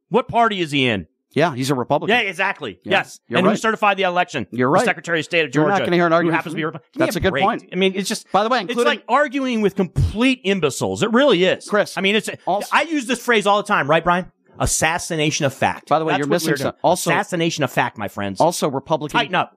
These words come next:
Speaker 2: also, Republican judges, uh,
Speaker 1: Yes.
Speaker 2: that were appointed by Trump. Let's not forget about
Speaker 1: Hundred percent.
Speaker 2: that. People say, "Oh, the ju-,
Speaker 1: Absolutely.
Speaker 2: the judges didn't allow the evidence." That's also not true.
Speaker 1: Yeah.
Speaker 2: There were,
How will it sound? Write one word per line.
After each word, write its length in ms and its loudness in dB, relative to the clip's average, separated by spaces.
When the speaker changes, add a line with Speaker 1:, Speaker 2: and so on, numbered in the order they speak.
Speaker 2:
also, 300 0
Republican 580 -2
judges, 540 0
uh, 60 -16
Speaker 1:
Yes. 260 2
Speaker 2:
that 120 2
were 80 0
appointed 380 0
by 100 0
Trump. 380 -2
Let's 120 -8
not 180 0
forget 180 -4
about 100 2
Speaker 1:
Hundred 120 2
percent. 160 -16
Speaker 2:
that. 40 -20
People 180 -2
say, 120 0
"Oh, 120 6
the 100 -2
ju-, 20 -8
Speaker 1:
Absolutely. 320 -12
Speaker 2:
the 120 2
judges 420 2
didn't 200 -4
allow 320 2
the 180 -8
evidence." 440 -2
That's 200 0
also 280 0
not 240 0
true. 160 0
Speaker 1:
Yeah. 60 2
Speaker 2:
There 120 2
were, 160 2